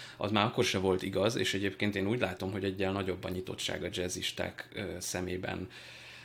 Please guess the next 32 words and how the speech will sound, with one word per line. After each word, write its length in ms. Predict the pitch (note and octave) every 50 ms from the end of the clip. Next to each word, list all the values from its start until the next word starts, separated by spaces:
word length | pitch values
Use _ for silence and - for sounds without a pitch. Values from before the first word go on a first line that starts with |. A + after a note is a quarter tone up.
| - - -
ö, 60 | G2 F2+ F2+ F#2 F#2 F2 F2+ F#2
műfajokra, 800 | - G#2+ A2 G#2 - - G2+ G2 F#2+ F#2+ F#2 A2 G#2+ G2+ G2+ G2
és 180 | F#2+ G2 G2 -
mondjuk 260 | - F#2+ F#2 F#2 F#2
a 60 | - -
komoly 220 | F#2+ F#2+ F#2+ F#2
zenei 560 | F#2 F#2 F2+ F2+ F#2 F#2 F#2 F#2 F#2 F#2 - - - - - - - - - - -
kidolgozottság, 840 | - A2 G#2 G#2 F#2+ F#2 F#2+ G2+ G2 F#2+ F#2 - - G2+ G2 F#2+ F#2
meg 120 | F#2+ F#2
megszerkesztettség 1040 | F#2 F#2+ F#2 - - F2+ F2+ - - G2 F2+ - - - - - - - F2 F2+ F2+
irányába, 500 | F#2 F#2 F#2 F2+ F#2+ G2 G2+ G2+ G2+ G#2
mert 180 | G#2 F#2+ F2+ G2
azért 180 | F#2 F#2 F#2
nagyon 180 | F#2+ A2 A2 G2
sokszor 380 | F#2 - G#2 - - - F#2+ F2+
a 60 | F2+ -
komoly 180 | G2+ G2 G2+ G2+
zenészek 420 | G#2 G2+ G2+ F#2+ - - F#2 -
azzal 260 | F#2 F#2 F#2+ F2 F2
nézik 320 | F2 E2+ F2 G2 - - -
le 80 | E2+
a 40 | E2+
jazzeseket, 560 | F#2 G2+ A2 A#2 B2 A#2+ - A#2 - A2 G2+ -
hogy, 140 | F#2+ - - - - - - - - - -
hogy 180 | - G#2 G2+ G#2
azok 200 | G2+ G#2+ G#2 -
úgy 140 | G#2+ A2+ A#2
állnak 220 | G#2 G2 G2 -
hozzá, 180 | - G#2 F#2+ F#2
hogy 100 | E2+ G2
linkek, 420 | G#2+ A#2+ A#2+ A2 - - F2+ -
azok 220 | - - F#2 F#2